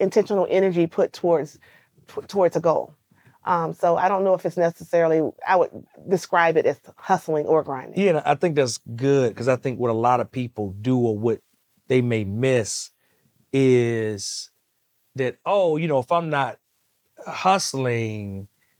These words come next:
Speaker 2: you know, I don't need to do all these things, right? But you kinda point out something. There's a difference between, you know, hustle, grinding, hustle culture, and hard work.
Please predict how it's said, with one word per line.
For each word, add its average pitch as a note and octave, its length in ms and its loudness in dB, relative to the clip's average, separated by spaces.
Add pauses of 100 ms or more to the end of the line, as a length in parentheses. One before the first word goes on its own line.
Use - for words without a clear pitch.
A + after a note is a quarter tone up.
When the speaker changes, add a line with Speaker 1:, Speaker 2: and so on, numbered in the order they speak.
(160)
Speaker 2:
you F3 120 6
know, C#3+ 140 4
I D#3+ 60 2
don't F3+ 100 4
need D#3 100 4
to C3 80 -4
do C#3+ 100 2
all B2+ 100 4
these A2 200 -6
things, G2 400 -8
right? A2+ 200 -2
But B2+ 200 -4
you D#3 100 -4
kinda C#3 220 -2
point B2 200 -6
out B2 140 -4
something. A2 200 -8
There's D#3 140 0
a C3 40 -8
difference B2+ 240 0
between, A2+ 340 -10 (540)
you D3+ 80 0
know, G#2 280 -4 (460)
hustle, D3 460 0
grinding, C3 480 2
hustle C3+ 280 0
culture, B2 340 0
and G#2 80 -10
hard A2 240 0
work. G2+ 280 -6